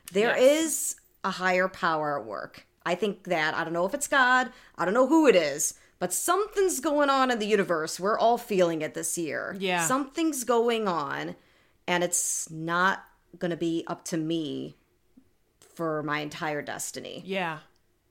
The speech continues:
Speaker 1: And I don't know if that makes me, like, scared out of my mind or, like, really happy and relieved that I can, like, kinda
Speaker 2: Mm-hmm.
Speaker 1: take that pressure away, that life's just gonna work out the way it's supposed to work out.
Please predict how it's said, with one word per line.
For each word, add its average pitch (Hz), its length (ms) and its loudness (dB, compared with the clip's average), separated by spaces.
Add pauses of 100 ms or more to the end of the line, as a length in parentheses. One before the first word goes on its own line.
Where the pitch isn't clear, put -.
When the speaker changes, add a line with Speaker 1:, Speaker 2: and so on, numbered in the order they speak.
(160)
Speaker 1:
And 165 140 -6
I 170 60 0
don't 180 100 0
know 175 200 2
if 170 120 -4
that 160 180 -4
makes 156 260 -8
me, 156 220 -4
like, 123 480 -8
scared 151 460 -6
out 147 100 -4
of 143 60 -8
my 139 100 -8
mind 370 520 -6 (340)
or, 196 140 -6
like, 127 220 -8
really 151 540 -8 (340)
happy 302 560 -2
and 190 120 0
relieved 254 580 0
that 185 120 2
I 170 120 2
can, 180 140 -2
like, 151 180 0
kinda - 140 -2
Speaker 2:
Mm-hmm. 226 80 -2
Speaker 1:
take 196 180 -2
that 160 160 -4
pressure 302 520 -4 (220)
away, 262 500 0
that 165 480 -2
life's 165 340 -4
just - 180 -8
gonna 190 120 -4
work 165 260 -4
out 165 220 -2
the 190 60 -2
way 165 100 0
it's 165 100 -8
supposed 165 240 -10
to 170 60 -10
work 151 240 -8
out. 175 380 -2